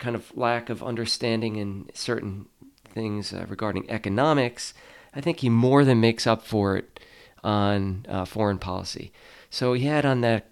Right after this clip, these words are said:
uh, former, uh, Colonel McGregor. Uh, this was last night's Tucker Carlson show.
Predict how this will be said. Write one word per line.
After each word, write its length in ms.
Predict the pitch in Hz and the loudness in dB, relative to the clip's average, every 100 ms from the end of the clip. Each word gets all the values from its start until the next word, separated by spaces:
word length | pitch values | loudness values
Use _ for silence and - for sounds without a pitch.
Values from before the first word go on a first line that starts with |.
| - | -2
uh, 220 | 110 95 | 0 0
former, 640 | 87 - - 123 117 107 - - _ - _ - | -4 -10 0 2 4 2 0 -16 _ -20 _ -18
uh, 40 | - | -12
Colonel 680 | - - 117 113 110 104 98 | -10 0 2 4 2 0 -4
McGregor. 640 | 95 87 98 104 95 - - - - - _ | -6 -4 0 0 -2 -10 -14 -20 -20 -20 _
Uh, 260 | 90 90 90 | -12 -10 -10
this 200 | 98 107 | -10 -8
was 160 | 107 | -8
last 320 | 107 107 101 113 | -4 -4 -4 -4
night's 440 | 95 92 - - | -4 -6 -8 -8
Tucker 380 | - - 98 95 | -8 -10 -6 -6
Carlson 440 | 95 95 95 98 | -2 -2 -2 -6
show. 360 | 95 104 92 | -2 0 0